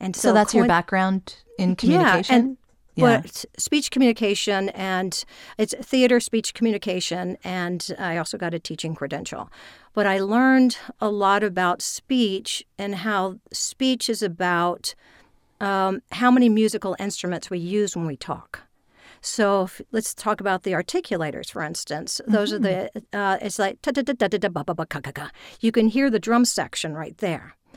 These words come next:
Speaker 1: So when people leave off their articulators, that means that they're probably changing the tune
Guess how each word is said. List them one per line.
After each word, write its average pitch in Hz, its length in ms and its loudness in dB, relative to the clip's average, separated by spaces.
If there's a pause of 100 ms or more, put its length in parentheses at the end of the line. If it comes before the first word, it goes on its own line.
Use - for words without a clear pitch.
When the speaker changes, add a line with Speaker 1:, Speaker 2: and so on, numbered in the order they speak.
(220)
Speaker 1:
So - 140 0
when 240 140 6
people 233 380 2
leave 262 320 4
off 190 540 2 (180)
their 196 180 0
articulators, 175 1040 -2 (600)
that 226 240 0
means 226 280 2
that 202 140 -4
they're 196 220 0 (100)
probably 240 640 0
changing 208 500 -2
the 180 100 -2
tune 180 760 -2